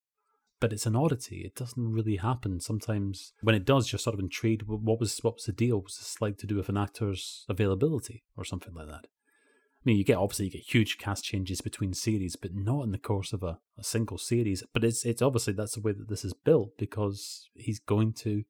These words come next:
he's going to attract these people as time goes on. And I thought that you were gonna have a wee segue there, because when you said about he's, he's like an oddball,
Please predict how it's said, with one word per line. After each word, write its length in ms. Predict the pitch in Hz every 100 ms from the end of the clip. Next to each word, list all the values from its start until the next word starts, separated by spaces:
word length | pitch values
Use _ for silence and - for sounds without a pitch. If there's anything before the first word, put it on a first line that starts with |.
| _
he's 140 | -
going 180 | - 123
to 100 | 123
attract 520 | 107 - - 120 131 113
these 140 | 98
people 380 | - 104 107 101
as 400 | 104 101 - - - _
time 280 | - 110 101
goes 260 | 101 98 113
on. 240 | 131 92 - - - -
And 220 | 139 139 135 _ _ _ _ _ _ _ _
I 140 | 143 156
thought 320 | - 147 127
that 80 | 127
you 160 | 120
were 400 | 117 113 110 110
gonna 140 | 117 104
have 160 | 98
a 20 | 104
wee 140 | 107
segue 520 | - 117 120 - 95 92
there, 100 | 90
because 260 | - 95
when 140 | 104 123
you 60 |
said 280 | 120 113 107
about 340 | 107 101 95 95 _
he's, 400 | - 110 107 98
he's 260 | 107 107 101
like 140 | 101
an 80 | 98
oddball, 920 | 101 107 98 - 113 113 95 87 92